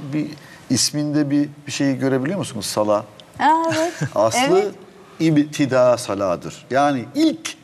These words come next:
Speaker 1: Sala'nın okunduğu yer. İşte Rumeli de ilk Sala İpsala'da okunmuş.
Speaker 2: Aa, biliyorlar
Speaker 1: Ve
Speaker 2: mı
Speaker 1: ona
Speaker 2: acaba
Speaker 1: ilk
Speaker 2: orada
Speaker 1: Sala
Speaker 2: oturanlar bunu?
Speaker 1: Bilmiyorum.
Speaker 2: Aa,
Speaker 1: <laughs> Ama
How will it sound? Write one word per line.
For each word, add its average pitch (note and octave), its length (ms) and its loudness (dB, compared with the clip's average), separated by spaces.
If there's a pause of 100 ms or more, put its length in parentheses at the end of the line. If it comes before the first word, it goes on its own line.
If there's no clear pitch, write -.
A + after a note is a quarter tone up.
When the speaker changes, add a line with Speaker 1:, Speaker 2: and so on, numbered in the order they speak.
(200)
Speaker 1:
Sala'nın B2 720 0
okunduğu A#2+ 540 0
yer. E2+ 200 0 (840)
İşte - 180 -4
Rumeli D3 440 0
de E3 80 2
ilk F3+ 280 -4 (140)
Sala A#2 500 -2
İpsala'da A#2+ 480 -2
okunmuş. - 540 -12 (540)
Speaker 2:
Aa, C4 280 0
biliyorlar E4 340 0
Speaker 1:
Ve C4 40 4
Speaker 2:
mı A#3+ 60 2
Speaker 1:
ona C4+ 120 2
Speaker 2:
acaba A3+ 160 0
Speaker 1:
ilk G#3 80 0
Speaker 2:
orada G3 160 2
Speaker 1:
Sala C#3 200 2
Speaker 2:
oturanlar F#3 500 -4
bunu? F3 360 -8
Speaker 1:
Bilmiyorum. A2+ 440 -2 (380)
Speaker 2:
Aa, - 40 0
Speaker 1:
<laughs> C#4+ 180 2
Ama A#3 160 0